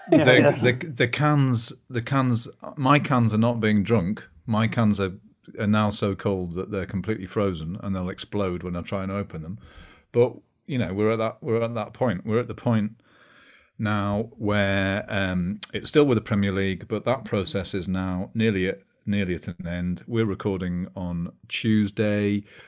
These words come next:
Speaker 2: I'm told that could be done by Wednesday. I don't want to give that as a def-,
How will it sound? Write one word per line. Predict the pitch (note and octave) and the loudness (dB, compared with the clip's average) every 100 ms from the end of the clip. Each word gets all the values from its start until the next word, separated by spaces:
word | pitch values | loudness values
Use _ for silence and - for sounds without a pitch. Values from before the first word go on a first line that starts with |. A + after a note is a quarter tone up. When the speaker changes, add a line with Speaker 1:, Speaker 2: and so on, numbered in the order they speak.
| _ _ | _ _
Speaker 2:
I'm | E2+ D#2+ | -14 -12
told | - A#2 G#2+ G2 | -2 0 2 0
that | F2+ G#2 | -4 -8
could | F#2 | -8
be | F2+ | -6
done | G2+ F#2+ F2+ | -4 -2 -2
by | E2+ F2 | -2 -4
Wednesday. | F2 G#2 G#2+ G#2+ - G#2+ G#2 G#2+ - | -2 2 2 2 0 -2 0 -2 -6
I | |
don't | E2+ F2+ | -6 -6
want | F#2 F#2 | -6 -8
to | F2 | -8
give | F#2+ E2+ | -6 -6
that | F2+ F2 | -6 -8
as | F2 F#2 | -10 -8
a | D2+ _ - | -10 _ -10
def-, | G2 - | -8 -10